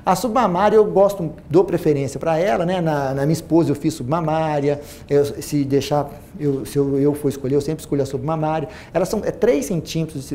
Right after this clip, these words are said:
ela fica exatamente na dobrinha da mama, exatamente. E depois você não consegue ver porque fica na marca do sutiã, fica exatamente na marca do sutiã. Você viu aquelas fotos, ninguém, você não vê, você não vê a cicatriz.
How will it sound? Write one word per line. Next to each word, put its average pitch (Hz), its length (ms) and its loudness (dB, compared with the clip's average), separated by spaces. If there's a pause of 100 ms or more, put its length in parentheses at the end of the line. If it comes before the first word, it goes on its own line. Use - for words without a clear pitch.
ela 156 160 -2
fica 190 160 -6
exatamente 185 760 -2
na 190 80 -2
dobrinha 175 580 0
da 135 120 2
mama, 120 300 -4
exatamente. 143 720 -2 (400)
E 165 60 0
depois 151 340 4
você 220 60 -4
não 208 100 -2
consegue 190 320 0
ver 170 80 2
porque - 160 -2
fica 202 160 0
na 208 180 -2
marca 170 320 0
do 143 100 -4
sutiã, 147 460 -6 (520)
fica - 120 -6
exatamente 175 440 0
na 185 100 -2
marca 160 260 0
do 135 80 -2
sutiã. 139 260 -4
Você 185 140 -2
viu 202 80 0
aquelas 175 280 -2
fotos, 160 240 -2
ninguém, 175 320 -4
você 208 100 -8
não 262 100 -6
vê, 185 200 -2 (560)
você 170 120 -6
não 214 140 -2
vê 180 140 2
a 185 40 -4
cicatriz. - 540 -12